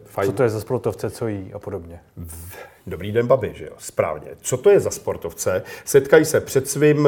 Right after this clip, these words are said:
Speaker 1: eh, před svým, eh, zápasem, nebo já nevím, startem, nebo,
Speaker 2: Hmm.
Speaker 1: eh, eh, čím,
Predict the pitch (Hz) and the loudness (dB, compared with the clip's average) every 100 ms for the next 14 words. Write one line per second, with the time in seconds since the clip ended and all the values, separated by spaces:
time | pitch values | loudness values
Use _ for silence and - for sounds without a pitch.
0 | 139 127 - - 127 - 135 139 135 135 | 6 6 4 0 0 0 4 6 6 6
1 | 127 127 120 113 - - - 117 117 143 | 8 8 8 6 -2 -14 2 4 6 4
2 | 135 - 139 127 127 123 120 113 120 123 | 4 6 6 8 6 10 10 8 6 4
3 | 120 117 - 117 120 - 135 127 123 123 | 4 2 2 2 2 6 8 8 6 8
4 | 123 127 120 107 98 - - - 107 104 | 10 12 10 8 4 0 -14 0 6 8
5 | 104 101 - 104 101 - 123 123 127 127 | 10 8 6 0 -2 2 4 4 2 -6